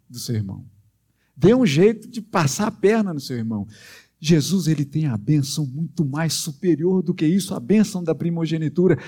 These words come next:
tá naquele que nos faz o convite nessa noite.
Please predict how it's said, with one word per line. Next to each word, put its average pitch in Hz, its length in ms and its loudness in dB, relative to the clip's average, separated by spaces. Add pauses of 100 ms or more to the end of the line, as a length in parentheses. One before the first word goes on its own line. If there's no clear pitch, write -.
(140)
tá 180 140 2
naquele 180 480 4
que 190 160 2
nos 185 280 0
faz 165 460 -2
o 175 80 -2
convite 139 800 -4 (240)
nessa 135 380 2
noite. 113 520 -4